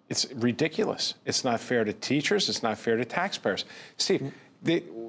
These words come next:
Speaker 1: teachers, if they move to what the C W A just did, if they moved just to where the C W A went, they would, they would be paying three thousand dollars less out of pocket and have really good health insurance. What we're saying is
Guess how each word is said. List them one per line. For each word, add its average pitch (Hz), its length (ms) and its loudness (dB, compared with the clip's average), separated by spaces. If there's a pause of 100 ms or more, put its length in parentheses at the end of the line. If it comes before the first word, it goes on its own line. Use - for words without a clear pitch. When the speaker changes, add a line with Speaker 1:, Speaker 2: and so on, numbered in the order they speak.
(320)
Speaker 1:
teachers, 220 600 2
if - 120 0
they 196 180 4
move 220 320 4
to 160 120 2
what 143 180 4
the 123 100 2
C 170 280 4
W 131 400 4
A 123 100 4
just 101 300 0
did, - 180 -2 (160)
if 101 140 -2
they 170 160 4
moved 160 340 4
just 180 320 2
to 170 60 4
where 147 160 6
the 120 80 2
C 123 200 2
W 101 360 4
A 95 80 4
went, 90 260 -4 (720)
they 147 340 2
would, 196 240 2 (400)
they 147 140 10
would 170 180 6
be - 80 0
paying 139 400 2
three 156 300 2
thousand 143 440 4
dollars 120 360 2
less 117 240 2
out 101 140 -2
of 98 100 -8
pocket 113 480 -2 (640)
and 120 140 0
have 110 360 -2
really 139 240 4
good 120 200 0
health 147 260 0
insurance. 90 500 -2 (340)
What 123 160 4
we're 180 240 4
saying 123 440 2
is 113 220 2